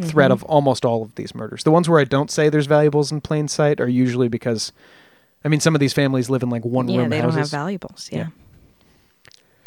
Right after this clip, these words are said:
Speaker 1: In this case, a bloody axe was found in a nearby well that police decided was the murder weapon.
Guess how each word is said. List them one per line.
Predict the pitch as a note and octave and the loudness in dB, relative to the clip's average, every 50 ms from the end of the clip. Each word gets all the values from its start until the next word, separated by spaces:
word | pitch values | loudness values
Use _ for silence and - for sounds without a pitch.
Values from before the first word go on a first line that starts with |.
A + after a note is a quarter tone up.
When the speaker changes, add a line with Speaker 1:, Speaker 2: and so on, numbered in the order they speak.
| - - - - - - _ _ _ _ _ _ _ - | -20 -20 -20 -20 -20 -20 _ _ _ _ _ _ _ -2
Speaker 1:
In | D3 E3 | 2 4
this | G3+ G#3 - | 4 4 4
case, | - F#3+ F#3+ F#3 - - - - | 4 2 4 2 2 -2 -2 0
a | D3 C#3 C3+ | 0 0 2
bloody | A#2 - B2+ C3 C#3+ F#3 - - | 2 2 2 2 2 2 2 0
axe | C3 C#3+ C3+ - - - - - | 0 0 0 -2 -2 -4 -4 -2
was | D#3 E3+ - | -2 -2 -2
found | - - D3 B2+ A#2+ B2+ C3 | -2 -2 0 0 0 0 0
in | C3+ C#3 | 0 0
a | C#3+ C#3 | 0 0
nearby | C3+ B2 A#2+ C#3 C#3+ D#3+ D#3+ F3 | 0 0 0 2 4 4 4 4
well | F#3 D3+ A2+ A2 G2+ F#2+ G2 B2+ C#3+ - - _ _ _ _ | 4 4 2 0 -2 -4 -6 -8 -8 -10 -16 _ _ _ _
that | - A#2+ - | -10 -8 -6
police | - B2+ A#2+ A2+ | -4 -4 -4 -4
decided | - - - - B2 A2+ A2 | -4 -4 -2 -2 -2 -2 -4
was | G#2+ A2 - | -6 -8 -8
the | - | -6
murder | A2+ B2 F3 G#3 F#3+ D3 | -2 2 2 4 4 4
weapon. | B2 A2 G2+ - - - | 2 0 -2 -6 -10 -14